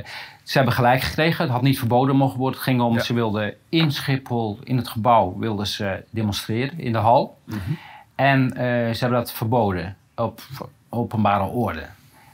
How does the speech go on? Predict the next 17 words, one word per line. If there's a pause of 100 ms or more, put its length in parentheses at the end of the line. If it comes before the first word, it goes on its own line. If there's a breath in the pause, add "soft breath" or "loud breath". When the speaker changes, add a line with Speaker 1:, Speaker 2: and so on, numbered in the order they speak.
(180 soft breath)
Speaker 1:
En
de
rechtbank
heeft
gezegd,
eh,
er
zijn
helemaal
geen
feiten
aangevoerd,
er
is
geen
onderbouwing
geleverd,